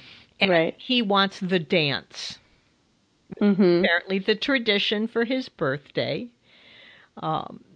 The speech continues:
Speaker 1: he cons her into it. She tells him, "I'll meet you in the bedroom in five minutes. Strip down to your birthday suit."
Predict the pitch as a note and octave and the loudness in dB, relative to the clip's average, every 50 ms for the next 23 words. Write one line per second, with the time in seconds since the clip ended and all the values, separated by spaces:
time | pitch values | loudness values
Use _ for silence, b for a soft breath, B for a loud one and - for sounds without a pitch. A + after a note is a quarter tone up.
0 | _ _ _ _ _ _ _ _ _ _ _ - - - - A#3+ G#3 - - C#4 | _ _ _ _ _ _ _ _ _ _ _ -18 -12 -4 -2 -2 -2 -2 0 2
1 | B3 G#3+ A3 A3+ B3 A#3 - C#4 A3 G3 F#3+ G3 G#3 - - G3 F3+ F3 F3 F3 | 4 4 4 2 2 0 2 2 2 4 2 2 2 0 0 2 2 2 2 0
2 | - - - - G3+ F#3+ - G#3+ F3+ F3 F#3+ F#3+ - G#3 F3 E3+ E3+ - F3 F3+ | -2 -4 -8 -8 -6 -4 -2 0 0 0 0 -2 -2 -4 -4 -4 -2 -2 -2 0
3 | F3 F3+ F3+ G3 G3 - - A#3+ G3+ F#3+ F#3+ F#3 F3+ F3+ F3+ F#3 F3+ F3+ F3+ F3+ | 2 2 2 2 2 0 0 0 2 2 0 2 2 0 0 0 0 -2 -2 0
4 | E3 D3 F3 - - - D#3+ D#3+ E3+ F3 - - F3 D#3 D3+ D3+ C#3+ - _ - | 0 -2 -4 -4 0 0 2 2 0 -2 -4 -4 -4 -4 -4 -6 -8 -10 _ -20
5 | - - - - - - - - - E3 F3 - - - E3 D#3+ E3 E3+ E3+ F#3 | -20 -20 -20 -16 -10 -8 -6 -2 0 0 0 0 -2 -2 -2 0 -2 -2 0 0
6 | F#3 F3+ D#3+ D#3 C#3 D#3 - _ - - D3+ - - - B2 B2 - | 0 0 0 -2 -4 -4 -6 _ -10 -10 -10 -10 -8 -8 -8 -8 -8